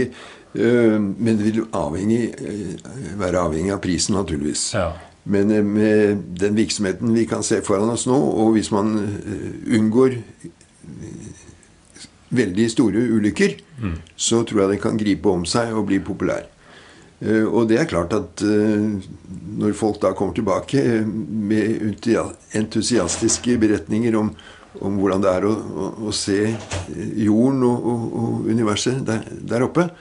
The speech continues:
Speaker 1: så kan det bli ganske omfattende.
Speaker 2: Hva tror du er den største hindringen for mennesker i rommet? Altså, jeg tenker, det har vært mye snakk i det siste om mikrobiologi, og hvordan, eh, den mikrobiologien vi bringer med oss, kan snu seg mot oss ute i verdensrommet.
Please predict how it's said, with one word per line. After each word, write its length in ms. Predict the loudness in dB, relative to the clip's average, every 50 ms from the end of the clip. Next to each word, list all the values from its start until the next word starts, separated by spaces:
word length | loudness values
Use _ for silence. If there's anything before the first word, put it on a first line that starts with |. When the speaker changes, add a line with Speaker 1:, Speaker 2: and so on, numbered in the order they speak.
| -20 -20 -20 -20 -20
Speaker 1:
så 560 | -8 -4 -4 -2 0 0 0 -2 -2 -4 -8 -10 -12 -14 -14 -16 -14 _
kan 160 | -6 -4 -4
det 100 | -4 -4 -2
bli 400 | -2 0 0 0 0 0 -2 -4 -10 -18 _ _ _ _ _ _ _ _ _ _ _ _
ganske 240 | 0 0 0 0 -4
omfattende. 440 | -6 -4 -4 -6 -6 -6 -8 -10 -10 -10 -18 _ _ _ _ _ -20 -20 -20 -20 -20 -20 -20 -20 -20 -12 _
Speaker 2:
Hva 140 | 0 0 0
tror 240 | 2 -2 -4 -2 -2
du 140 | 0 0 0
er 100 | 0 0
den 120 | 0 -2
største 800 | -4 -6 -6 -2 -2 -2 -2 -2 -6 -8 -10 -12 -10 -6 -6 -4 -2
hindringen 600 | -2 -2 -2 -2 -2 -2 -2 -2 -2 -2 -4 -4
for 160 | -2 0 0 0
mennesker 540 | 0 0 -2 -4 -6 -8 -6 -2 -2 0
i 60 | 0 0
rommet? 320 | -2 -2 -2 0 0 -2
Altså, 160 | -2 0 2 0
jeg 100 | 2 2
tenker, 300 | 0 -4 0 0 0 0
det 80 | 0 0
har 160 | 0 2 2
vært 160 | 0 -2 -2
mye 220 | -4 -2 -2 -2 -2
snakk 240 | -4 -4 -6 -4 -4
i 40 | -4
det 100 | -4 -2
siste 300 | -2 -4 -6 -2 -2 0
om 80 | 0 0
mikrobiologi, 840 | -2 -4 -6 -6 -6 -6 -4 -2 -2 -2 0 0 -2 -2 -2 0 0 0 0
og 60 | 0 0
hvordan, 480 | 0 0 0 -2 -2 -2 -2 -2 -2
eh, 220 | -2 -2 -2 -2 -2 -2
den 200 | -2 -2 0 -2
mikrobiologien 800 | -2 -4 -4 -4 -4 -4 -2 0 -2 -2 -2 -2 -2 -2 -2 -2
vi 80 | -2
bringer 360 | -4 -4 -4 -4 -4 -4 -4 -4
med 140 | -4 -4 -4
oss, 160 | -4 -6 -6
kan 180 | -6 -4 -4 -4
snu 280 | -4 -4 -6 -6 -4 -4
seg 160 | -4 -4 -2 -2
mot 320 | -2 -4 -6 -8 -4 -4
oss 160 | -4 -4 -2 -6
ute 160 | -6 -6 -4 -4
i 20 |
verdensrommet. 640 | -2 -2 -2 -4 -6 -10 -6 -4 -4 -2 -2 -4